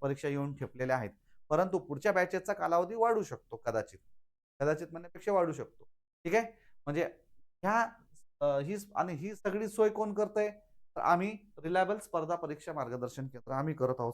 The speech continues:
हे सगळ्या गोष्टी. हा, ठीक आहे, त्याला नॉमिनल आपण पहिली बॅ-, पहिली बॅच आहे निवासीची, तर आपण, आपण असं सांगू शकतो, आपण, अ, त्यांना काय म्हणूया, एक प्रकारे मार्गदर्शन चांगल्या पद्धतीनं करणार आहोत आणि चांगली टीम जी आहे, मागच्या पंधरा वीस वर्षापासून आम्ही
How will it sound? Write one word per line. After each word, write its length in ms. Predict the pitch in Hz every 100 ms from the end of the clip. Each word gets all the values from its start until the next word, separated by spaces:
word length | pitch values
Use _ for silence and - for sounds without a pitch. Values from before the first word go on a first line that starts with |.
| -
हे 80 | 107
सगळ्या 300 | - 104 101
गोष्टी. 300 | 104 - 107 - _ _ _ _ _ _ _
हा, 80 | 120
ठीक 300 | - 160 165
आहे, 80 | 165
त्याला 200 | 151 160
नॉमिनल 380 | 139 151 160 160
आपण 240 | 151 160
पहिली 260 | 139 143 151
बॅ-, 160 | 143
पहिली 500 | 139 _ - - -
बॅच 240 | 156 156 -
आहे 160 | 156 160
निवासीची, 580 | 156 147 147 147 147 151 _ _ _
तर 80 | 139
आपण, 320 | 120 143 151 104 - - -
आपण 200 | - 139
असं 160 | 135
सांगू 300 | 139 147 147
शकतो, 480 | 151 175 - 147 143 _ - - _ _ -
आपण, 340 | 143 190 240 294 - - -
अ, 60 | 127 127 131 131 127 127
त्यांना 480 | 127 151 151 170 190 - - - _ _ _ _ _ _ _ -
काय 140 | 151 170
म्हणूया, 320 | 185 190 196
एक 180 | - 160
प्रकारे 420 | 170 165 175 - -
मार्गदर्शन 600 | 151 156 165 180 185 185
चांगल्या 300 | 151 143 170
पद्धतीनं 420 | 170 156 170 175
करणार 360 | 180 160 156 156
आहोत 200 | 165 165
आणि 140 | 170
चांगली 360 | 165 156 165 175
टीम 200 | 175 170
जी 60 |
आहे, 320 | - - -
मागच्या 300 | 127 123 -
पंधरा 260 | 143 139 160
वीस 180 | 175 175
वर्षापासून 480 | 170 170 165 165 156
आम्ही 160 | 165